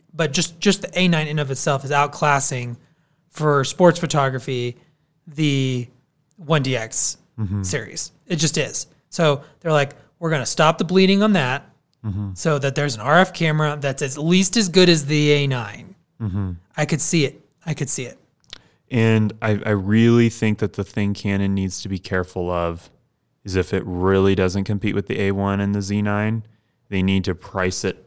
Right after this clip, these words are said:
Speaker 2: in a way that it shows, even if it doesn't matter. If it's sixty-five hundred dollars,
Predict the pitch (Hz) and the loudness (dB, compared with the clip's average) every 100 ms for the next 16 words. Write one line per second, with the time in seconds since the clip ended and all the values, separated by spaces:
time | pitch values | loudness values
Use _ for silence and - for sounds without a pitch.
0 | _ - 92 90 90 90 90 87 - - | _ -10 -8 -4 -4 -4 -6 -8 -8 -10
1 | - 98 - 110 98 98 95 92 98 92 | -10 -12 -8 -8 -4 -4 -4 -4 -4 -4
2 | 101 98 - - 113 _ _ _ _ _ | -8 -10 -12 -12 -12 _ _ _ _ _
3 | - 104 123 - - 143 - 156 143 131 | -8 0 0 0 -2 -2 0 -2 0 0
4 | 117 117 101 90 92 110 123 131 - - | 2 2 2 2 2 2 2 0 -4 -12